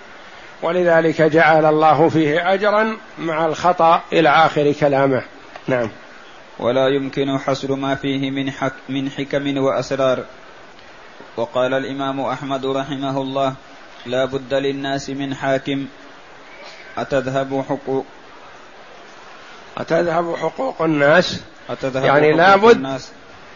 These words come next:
Speaker 1: يقول: "لا بد للناس من حاكم"، وهو ر-، ر-، رحمه الله رفض القضاء، ومن استشاره يشير عليه برفض القضاء رحمه الله، ويقول: "لا بد للناس من حاكم"، يعني لا بد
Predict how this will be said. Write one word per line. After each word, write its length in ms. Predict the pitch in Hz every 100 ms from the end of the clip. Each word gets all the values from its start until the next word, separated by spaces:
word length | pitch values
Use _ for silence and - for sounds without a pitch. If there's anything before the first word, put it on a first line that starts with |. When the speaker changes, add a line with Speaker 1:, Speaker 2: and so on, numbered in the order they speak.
| -
Speaker 1:
يقول: 380 | - 190 175 165
"لا 220 | 180 208
بد 380 | 196 233 202 175
للناس 600 | 180 180 170 185 196 -
من 200 | 190 190
حاكم"، 500 | - 220 196 156 135
وهو 260 | 160 175 170
ر-، 200 | 180 -
ر-، 720 | 160 165 160 165 160 151 165
رحمه 360 | 170 170 156 170
الله 460 | 175 202 180 226
رفض 240 | 240 202 180
القضاء، 540 | 165 156 170 131 120 - - - - - - - - - - -
ومن 260 | 170 196
استشاره 1120 | 202 - 202 180 214 220 220 202 180 226 233 233 - - - -
يشير 400 | 196 185 240 240
عليه 520 | 220 185 196 202 180 190
برفض 400 | 190 190 165 180
القضاء 480 | 175 185 170 147
رحمه 440 | 151 147 147 139 139
الله، 260 | 131 127 113 - - - - - 180
ويقول: 720 | 233 240 233 220 208 233 208
"لا 160 | 233
بد 260 | 269 277 240
للناس 500 | 226 214 202 190 190
من 200 | 196 180
حاكم"، 400 | - 202 - 120 101 - - - -
يعني 260 | 123 135
لا 260 | 147 180 220
بد 240 | 220 240